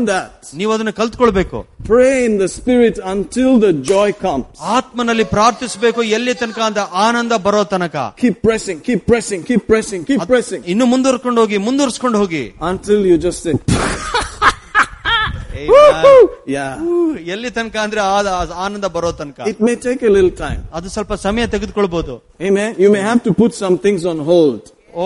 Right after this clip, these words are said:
Speaker 2: ಕೆಲವು ವಿಷಯಗಳನ್ನ ತಡೆ ಹಿಡಿದ್ಬೇಕು.
Speaker 1: Maybe you have to switch off the cooker for some time.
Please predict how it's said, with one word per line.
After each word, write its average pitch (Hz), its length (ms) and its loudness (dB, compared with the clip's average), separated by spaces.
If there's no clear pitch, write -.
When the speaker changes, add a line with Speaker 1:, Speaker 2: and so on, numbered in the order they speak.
Speaker 2:
ಕೆಲವು 202 300 -2
ವಿಷಯಗಳನ್ನ 214 480 -4
ತಡೆ 202 280 -4
ಹಿಡಿದ್ಬೇಕು. 165 560 -6
Speaker 1:
Maybe 208 180 2
you 214 100 4
have 196 140 0
to 196 100 2
switch 185 220 0
off 202 160 4
the 165 140 0
cooker 175 320 0
for 160 160 -2
some 139 220 -8
time. 135 240 -16